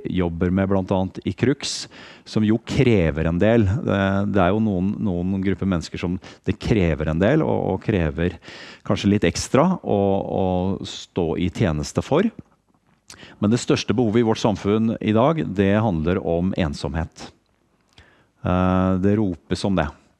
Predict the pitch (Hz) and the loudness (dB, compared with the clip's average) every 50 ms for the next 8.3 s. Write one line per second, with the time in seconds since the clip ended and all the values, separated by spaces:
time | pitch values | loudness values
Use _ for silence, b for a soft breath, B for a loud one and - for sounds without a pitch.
0 | B B B B B B B B B _ - 104 90 82 - - 85 85 87 87 | B B B B B B B B B _ 0 0 0 0 -2 -2 -2 0 0 0
1 | 85 - - 104 98 - - 101 90 82 92 95 98 101 101 95 98 95 95 98 | 0 -2 -4 -6 -6 -4 -4 -2 0 0 0 0 2 2 2 2 2 2 0 0
2 | 85 87 85 - 95 85 - 92 87 - - 92 90 90 90 90 90 90 90 90 | 0 -2 -2 -2 -4 -2 -2 -2 -4 -4 -4 -4 -4 -2 -2 -2 -2 0 0 -2
3 | 87 87 87 87 95 95 104 101 90 90 82 90 92 - 98 90 - - - 110 | -2 -2 -2 -4 -4 -6 -6 -6 -6 -4 -2 -2 -2 -2 -4 -6 -6 -6 -6 -4
4 | - 92 82 76 73 - 87 78 67 - - - B B B B B B B B | -2 -2 -4 -4 -4 -6 -6 -6 -6 -6 -10 -16 B B B B B B B B
5 | B - - 90 87 90 90 90 90 90 90 - - 104 101 104 101 101 104 117 | B -2 0 2 2 2 2 2 0 0 -2 -2 -2 0 0 2 4 4 2 2
6 | 120 - 131 139 135 117 - - 127 131 113 92 - - 117 107 131 - - - | 2 0 0 0 0 0 0 0 0 2 0 0 -2 -2 -4 -4 -4 -4 -6 -8
7 | - - _ _ - 104 101 107 120 127 - - 104 87 82 - 87 87 101 127 | -8 -8 _ _ 0 2 2 2 2 0 0 0 0 0 -2 -4 -2 0 2 2
8 | 160 185 - - - - | 2 0 -2 -8 -14 -18